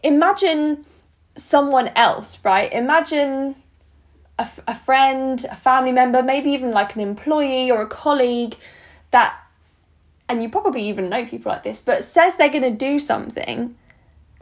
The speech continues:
and then doesn't deliver. Like, if you were in a relationship with someone that was constantly promising all of these things and never delivered,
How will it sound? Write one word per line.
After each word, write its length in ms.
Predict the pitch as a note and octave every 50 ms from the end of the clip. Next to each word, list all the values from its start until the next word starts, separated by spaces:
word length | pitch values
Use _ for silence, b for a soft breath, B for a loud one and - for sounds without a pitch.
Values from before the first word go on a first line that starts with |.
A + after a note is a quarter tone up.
| - -
and 180 | A#3+ A#3 A#3 A#3
then 260 | A#3+ A#3 A3+ A3 G3
doesn't 680 | B3 A#3 A3+ A3 A#3 A3 G#3 G3 - - - - A3
deliver. 560 | - G#3+ G3+ G3 G3 G3 - - - - A3 - _ b b b b b b -
Like, 220 | A#3 G#3 G3+ - -
if 180 | C#4 C#4+ -
you 260 | C4 B3+ C#4 D4 E4+ F4+
were 120 | F4+ E4
in 80 | D4 C#4
a 60 | C4
relationship 680 | B3+ B3+ B3 B3 B3 - A3 G#3 G#3+ - A3 - -
with 140 | G3+ G3 -
someone 320 | G#3 G3 G3 F#3+ F#3+ F#3
that 100 | D3+ -
was 140 | - G3+ -
constantly 500 | - - C#4+ D4 C#4+ C#4+ - - - A#3
promising 480 | A3 - B3+ B3 A#3+ A#3 A#3+ A#3 A3+ A3
all 140 | A#3 A#3
of 80 | A#3 A3
these 240 | A3+ A3 G#3+ G#3+ -
things 320 | C#4 B3+ A#3 G#3+ G#3 G3+
and 100 | G#3+ G3+
never 200 | G#3 G#3+ G#3 G3+
delivered, 540 | G3+ G#3 G#3 A#3 B3 A#3 G#3 F3+ E3+ -